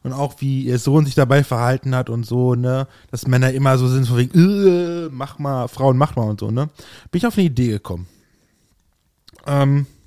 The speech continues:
kennst du diese, nur um das Prinzip zu erklären, diese, diese komischen, wie soll ich das nennen, Saunazelte? Hast du ein klein-, kleines Zelt, da setzt dich rein, guckt oben nur der Kopf raus, unten dämpft alles.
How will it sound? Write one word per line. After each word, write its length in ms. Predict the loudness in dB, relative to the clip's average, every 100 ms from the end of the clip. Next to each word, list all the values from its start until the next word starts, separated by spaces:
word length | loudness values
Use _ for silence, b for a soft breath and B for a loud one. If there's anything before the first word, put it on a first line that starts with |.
| _ _ _ _ b b b b b b b b _ _ _ _ _
kennst 220 | 0 0 0
du 60 |
diese, 520 | 0 4 6 6 4 2
nur 180 | 4
um 200 | 6 4 0 -6
das 120 | -10 -12
Prinzip 360 | -14 -8 -6
zu 80 | -4
erklären, 300 | -4 0 -2
diese, 240 | -2 -2 -2
diese 220 | -2 -6
komischen, 560 | -4 -6 -4 -6 -6 -10 _
wie 80 | -10
soll 120 | -8 -8
ich 60 |
das 120 | -8 -2
nennen, 320 | -2 -2 -4
Saunazelte? 1000 | -2 0 0 -2 0 2 2 0 -2 -2
Hast 220 | -6 -10
du 40 |
ein 40 | -6
klein-, 260 | -4 -4
kleines 380 | -2 -2 -2 -2
Zelt, 240 | 2 2 2
da 60 |
setzt 240 | -2 -4 -6
dich 180 | -4 0
rein, 200 | 0 0
guckt 200 | -4 -2
oben 160 | 2
nur 80 | 2
der 80 | 2
Kopf 320 | 0 -2 -2
raus, 220 | -2 -2
unten 300 | -2 -4 -2
dämpft 280 | -2 -6 -8
alles. 300 | -12 -12 -12